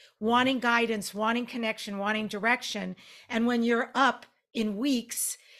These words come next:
with your studio built, doing Healing Wednesdays, being able to connect with folks, now they've got that connection they need so much, even in their home.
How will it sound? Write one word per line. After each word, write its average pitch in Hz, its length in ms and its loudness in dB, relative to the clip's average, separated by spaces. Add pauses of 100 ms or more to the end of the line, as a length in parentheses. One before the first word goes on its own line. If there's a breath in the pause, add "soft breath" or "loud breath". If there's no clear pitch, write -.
(120 loud breath)
with 233 200 -2
your 233 100 2
studio 269 560 0
built, 226 380 0
doing 254 300 -2
Healing 233 440 -2
Wednesdays, 233 560 0
being 240 240 -2
able 233 240 0
to 226 120 -12
connect 220 360 -6
with 202 160 -8
folks, 240 500 -2 (800 soft breath)
now 240 260 2
they've 226 200 0
got 208 200 -4
that 202 180 -6
connection 190 500 -8
they 185 140 -6
need 180 260 -8
so - 260 -6
much, 180 440 -6
even 233 420 -2
in 208 140 -6
their 190 140 -6
home. 170 500 -10